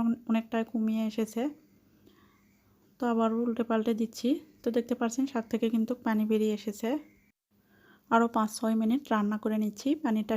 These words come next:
শুকিয়ে আসা পর্যন্ত। তো দেখতে পাচ্ছেন পাঁচ ছয় মিনিট পর পানিটা কিন্তু টেনে গেছে, আর একটু শাকের গায়ে গায়ে পানি আছে। তো আরও তিন চার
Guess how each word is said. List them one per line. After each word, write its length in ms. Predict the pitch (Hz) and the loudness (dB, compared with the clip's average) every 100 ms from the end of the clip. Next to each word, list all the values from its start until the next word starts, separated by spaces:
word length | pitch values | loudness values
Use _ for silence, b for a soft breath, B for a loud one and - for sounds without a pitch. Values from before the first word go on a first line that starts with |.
| 220 | -2
শুকিয়ে 260 | 220 233 220 | -4 -2 -2
আসা 140 | 208 214 | -2 -2
পর্যন্ত। 400 | 202 208 208 208 220 339 - _ _ _ _ _ _ _ _ _ _ _ _ _ _ _ _ _ _ _ _ _ _ _ _ _ - B B B B - | -2 0 -2 -2 -2 -4 -8 _ _ _ _ _ _ _ _ _ _ _ _ _ _ _ _ _ _ _ _ _ _ _ _ _ -20 B B B B -2
তো 40 | 226 | 0
দেখতে 160 | 240 240 | 2 2
পাচ্ছেন 240 | 233 226 269 | 2 2 2
পাঁচ 120 | 254 233 | 2 0
ছয় 160 | 233 233 | 0 0
মিনিট 200 | 226 226 - | 0 -2 -4
পর 180 | 226 220 269 | -2 0 0
পানিটা 260 | 285 214 220 220 | 0 0 -2 -2
কিন্তু 220 | 220 214 220 | -2 -2 -4
টেনে 200 | 233 220 214 | -2 -2 0
গেছে, 260 | 220 220 262 294 - | -2 0 -2 -2 -2
আর 60 | 233 233 | 0 0
একটু 140 | 233 247 - | -2 -6 -2
শাকের 280 | 220 226 220 | 0 0 0
গায়ে 180 | 220 220 | 0 2
গায়ে 160 | 220 233 294 | 0 -2 -2
পানি 180 | 208 214 208 | -2 0 -2
আছে। 220 | 208 233 311 - B B B _ | -4 -4 -6 -8 B B B _
তো 60 | 240 220 | 0 2
আরও 140 | 226 240 247 | 4 2 0
তিন 100 | 220 | 0
চার 140 | 226 | 0